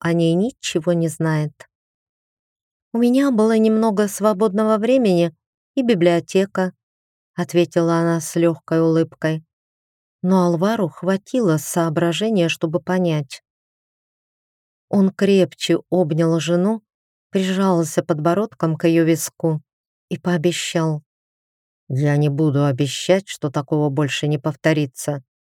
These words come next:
но я постараюсь знать о тебе больше, жена моя».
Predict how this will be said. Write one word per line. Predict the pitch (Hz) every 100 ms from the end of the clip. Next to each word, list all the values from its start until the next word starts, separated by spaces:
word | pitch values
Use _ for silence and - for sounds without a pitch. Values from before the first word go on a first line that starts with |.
| _ -
но | 147 147 147
я | 131 151
постараюсь | 151 156 - 160 175 170 160
знать | 143 170 170 165
о |
тебе | 160 147 170
больше, | 151 180 190 147 - 139
жена | 131 156 170 160
моя». | 139 139 135